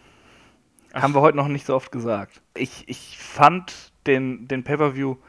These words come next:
Speaker 2: vom Booking oftmals, ähm, ein bisschen seltsam oder gar belanglos, aber, äh,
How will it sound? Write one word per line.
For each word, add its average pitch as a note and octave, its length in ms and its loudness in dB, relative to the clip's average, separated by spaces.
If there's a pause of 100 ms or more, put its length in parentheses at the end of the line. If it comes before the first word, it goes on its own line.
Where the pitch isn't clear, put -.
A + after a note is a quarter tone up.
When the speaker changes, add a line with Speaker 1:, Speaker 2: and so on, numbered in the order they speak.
(340)
Speaker 2:
vom B2+ 340 -2
Booking G3+ 380 0
oftmals, C3+ 840 0
ähm, B2 480 -2
ein B2+ 200 -16
bisschen A#2+ 540 -4
seltsam G3+ 480 0
oder D3 220 2
gar B2 160 4
belanglos, G3+ 680 2
aber, C#3+ 760 4
äh, - 40 -20